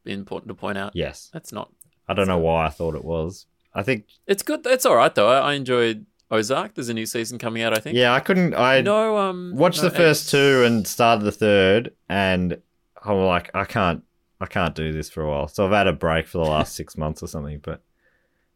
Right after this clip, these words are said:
Speaker 1: Yeah.
Speaker 2: uh, I really loved the first two seasons.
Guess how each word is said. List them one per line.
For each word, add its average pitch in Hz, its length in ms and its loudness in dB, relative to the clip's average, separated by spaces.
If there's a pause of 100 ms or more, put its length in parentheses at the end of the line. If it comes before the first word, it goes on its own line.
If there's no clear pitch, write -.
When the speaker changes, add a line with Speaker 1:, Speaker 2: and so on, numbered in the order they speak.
(360)
Speaker 1:
Yeah. 101 260 -2
Speaker 2:
uh, 78 340 -12 (400)
I 92 120 0
really 110 420 4
loved 92 220 4
the 87 60 -4
first 85 320 -2
two 87 160 -4
seasons. 78 640 -6